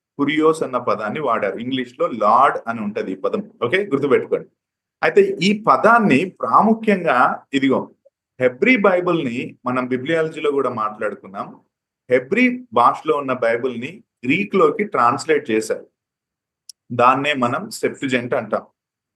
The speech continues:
సెప్టుజెంట్ అంటే డెబ్బై మంది రచయితలు హెబ్రీ భాషలో ఉన్న బైబిల్ ని గ్రీక్ లోకి తర్జుమా చేశారు అన్నది మనం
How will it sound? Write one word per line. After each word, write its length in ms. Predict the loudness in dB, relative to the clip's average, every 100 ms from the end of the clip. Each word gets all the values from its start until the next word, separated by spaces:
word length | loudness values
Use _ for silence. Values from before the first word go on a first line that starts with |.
| _
సెప్టుజెంట్ 680 | -4 -2 -2 0 0 2 4
అంటే 500 | 4 2 0 0 0
డెబ్బై 420 | 2 0 2 0
మంది 380 | -2 -4 -4 0
రచయితలు 760 | -2 0 -2 -2 -2 -2 -4 _ _ _ _ -2
హెబ్రీ 440 | -2 2 2 2 -4 -2
భాషలో 420 | 0 0 0 -4
ఉన్న 160 | -2 -2
బైబిల్ 420 | -2 -2 -4 -8
ని 80 | -8
గ్రీక్ 340 | 0 0 2
లోకి 240 | -2 -2
తర్జుమా 420 | -4 -4 -4 -8 -4
చేశారు 480 | -2 -2 -2 0
అన్నది 380 | 0 -2 -4 -4
మనం 240 | -6 -6